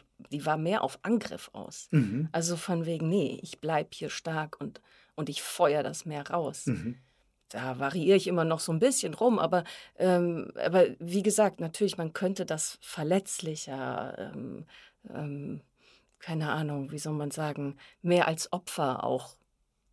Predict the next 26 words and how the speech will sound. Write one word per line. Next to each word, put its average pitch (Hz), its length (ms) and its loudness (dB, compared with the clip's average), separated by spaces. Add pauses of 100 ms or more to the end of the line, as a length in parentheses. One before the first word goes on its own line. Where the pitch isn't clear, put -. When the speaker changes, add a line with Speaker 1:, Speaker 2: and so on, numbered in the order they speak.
(100)
Speaker 1:
spielen. - 560 2
Das - 140 -10
Speaker 2:
Ja, - 80 -2
Speaker 1:
ist - 80 -4
Speaker 2:
viel - 140 6
Speaker 1:
sehr - 160 10
ab-, - 60 10
Speaker 2:
emotionaler, 131 680 6
Speaker 1:
ja, 117 280 8
Speaker 2:
ne? 110 120 6 (180)
Speaker 1:
ja. 240 60 6
Speaker 2:
Dass - 160 -2
man 135 120 6
sich 127 100 2
Speaker 1:
Mhm. - 40 -4
Speaker 2:
so 131 80 4
noch 123 120 6
mal 127 120 2
so 113 100 -2
getroffen 170 480 0
fühlt, - 580 2
Speaker 1:
Mhm, - 60 -2
Speaker 2:
irgendwie - 240 0
Speaker 1:
mhm. 113 60 0
Speaker 2:
so 110 320 -2
auch, 110 180 -4